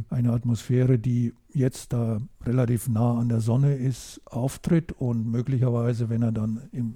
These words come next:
sonnenfernen Punkt seiner Bahn ist, wieder ausfrieren wird, das heißt, sich als Eis an der Oberfläche niederschlagen wird. Das ist eine Erwartung, die wir haben.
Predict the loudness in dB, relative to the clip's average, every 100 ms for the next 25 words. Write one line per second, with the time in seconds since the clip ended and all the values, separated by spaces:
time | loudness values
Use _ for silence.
0 | -12 -6 -2 -2 0 0 2 0 -2 -4
1 | -4 -2 -2 0 -2 -2 -2 -2 -4 -4
2 | -6 -12 -4 0 4 2 2 -4 _ -6
3 | -2 -2 -4 -4 -2 0 2 2 2 0
4 | 0 -10 -16 -8 -6 -2 -4 -4 -4 -2
5 | -2 -4 -2 0 2 0 -2 -4 -2 0
6 | 0 -2 -2 -4 -2 -2 -4 -2 -4 -2
7 | -2 -2 -2 -2 -4 -4 -6 -8 -10 -16
8 | -8 -4 -2 -2 -2 -2 -2 -2 -2 -2
9 | -2 0 0 0